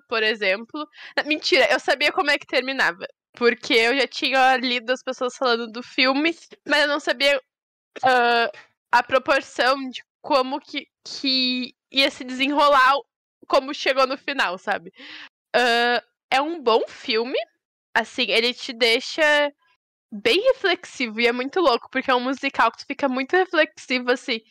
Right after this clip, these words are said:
porque ele tem uma pessoa que tem quase, o grande marco é os trinta anos pra ele, e ele quer ser alguém na vida, e a gente tem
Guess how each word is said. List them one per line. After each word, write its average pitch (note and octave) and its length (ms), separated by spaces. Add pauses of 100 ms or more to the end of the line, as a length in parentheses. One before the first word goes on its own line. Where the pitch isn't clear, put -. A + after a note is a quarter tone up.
(360)
porque C#4 200
ele A#3+ 120
tem B3+ 100
uma A#3+ 100
pessoa A#3+ 420
que - 100
tem B3 180
quase, C4 480 (440)
o G3+ 340
grande A#3 380
marco A#3 400
é G#3+ 80
os A3 200
trinta A#3 360
anos A3+ 440
pra A3 180
ele, G#3+ 380 (600)
e B3+ 120
ele B3+ 220 (260)
quer A3+ 160
ser - 160
alguém A3 340
na A3+ 240
vida, A#3+ 520
e B3+ 100
a A3+ 80
gente A#3+ 320
tem G#3+ 440